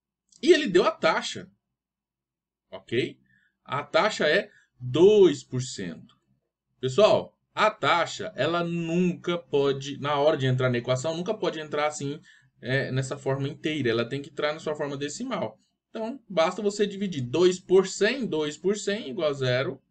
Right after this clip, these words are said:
vírgula zero dois. E o I, né? E o N, que é o que ele pergunta, né? E o N é o que ele pergunta. Pronto.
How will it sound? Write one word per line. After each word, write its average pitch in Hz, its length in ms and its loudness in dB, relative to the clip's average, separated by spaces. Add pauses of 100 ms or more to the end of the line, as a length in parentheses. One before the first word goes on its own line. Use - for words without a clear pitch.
(340)
vírgula 135 520 -2
zero 123 600 -2 (800)
dois. 170 520 -4 (680)
E 247 100 4
o 302 120 6
I, 240 160 6
né? 208 260 2
E 180 140 2
o 247 100 2
N, 220 360 4
que 220 100 2
é 208 100 6
o 320 100 -2
que 339 120 -2
ele 311 100 -2
pergunta, 180 640 0
né? 180 240 -2 (260)
E 294 80 -20
o 254 140 -6
N 170 240 -8
é 180 60 -6
o 180 80 -6
que 190 100 -6
ele 190 80 -6
pergunta. 196 480 -8 (640)
Pronto. 254 560 2